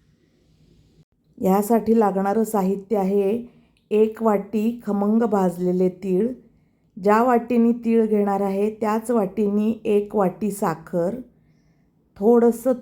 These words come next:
तूप आणि अगदी किंचित मीठ. वड्यांना सुरुवात करण्यापूर्वी आपल्याला पोलपाट आणि लाटणं दोन्हीला व्यवस्थित तूप लावून घ्यायचं आहे, म्हणजे त्या वड्या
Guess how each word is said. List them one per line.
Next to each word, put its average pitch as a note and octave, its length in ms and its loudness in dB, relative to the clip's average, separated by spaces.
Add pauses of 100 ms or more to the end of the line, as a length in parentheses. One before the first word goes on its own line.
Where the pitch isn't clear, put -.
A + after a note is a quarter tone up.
तूप A#3 360 0 (580)
आणि F#3+ 200 -2
अगदी G3 440 -4
किंचित A#3+ 720 0 (220)
मीठ. G#3 380 -2 (420)
वड्यांना G#3+ 560 4
सुरुवात G#3+ 360 2 (140)
करण्यापूर्वी G#3 840 0 (480)
आपल्याला G3 380 0
पोलपाट G#3+ 600 0
आणि A3+ 240 4
लाटणं F#3 480 -2 (460)
दोन्हीला G#3+ 600 2 (680)
व्यवस्थित G#3 540 0 (180)
तूप B3+ 280 -2
लावून A3 340 4
घ्यायचं G3 380 0
आहे, E3 320 -4 (600)
म्हणजे G3 360 2
त्या A3 220 2
वड्या G#3 520 2